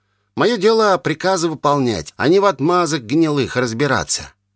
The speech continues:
«Справедливо. Что ж, не смею более задерживать. Доброго пути».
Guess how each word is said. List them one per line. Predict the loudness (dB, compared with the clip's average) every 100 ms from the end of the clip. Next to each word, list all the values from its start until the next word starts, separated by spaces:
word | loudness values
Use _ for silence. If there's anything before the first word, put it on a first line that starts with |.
| _ _ _ -12
«Справедливо. | -8 -4 0 0 0 0 2 2 0 -4 -6
Что | -10 0 0 0
ж, | -10 _ _ _ _ _ _ _ _
не | -4
смею | 0 2 4 4 2
более | 2 0 2 0 0
задерживать. | 0 0 -2 -2 -8 -6
Доброго | -2 0 2 0 0
пути». | -2 -2 -10 -14